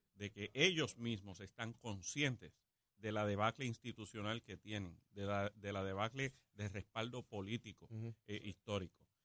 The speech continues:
Speaker 1: Y, y eso, pues, <clears throat> fortalece, ¿verdad?, el ánimo de mucha gente, no solamente de,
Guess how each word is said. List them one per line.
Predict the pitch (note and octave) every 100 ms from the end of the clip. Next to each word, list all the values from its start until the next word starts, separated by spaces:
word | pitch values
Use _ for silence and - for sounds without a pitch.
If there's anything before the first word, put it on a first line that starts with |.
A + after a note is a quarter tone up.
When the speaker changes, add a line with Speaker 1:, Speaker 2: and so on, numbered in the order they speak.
| _ _
Speaker 1:
Y, | - A2+ A2 G#2 G2+ F#2+ F2+ E2 _ _
y | G#2+ G2
eso, | F2+ C#3
pues, | A3 D#3+ - _
<clears throat> | _ _
fortalece, | B2 G2+ G2+ G2+ C3 -
¿verdad?, | F2 C3+ C3 C3 - _ _
el | A2+ G#2+ G2+ G2+ -
ánimo | A#2 D3+ B2+ A2+
de | G2 G2
mucha | G2+ - B2+
gente, | C#3+ - A2+
no | G#2
solamente | A2 B2+ D3 E3 F3+ F#3
de, | F3+ F3 E3 D#3 C#3+ C3 A#2+ A2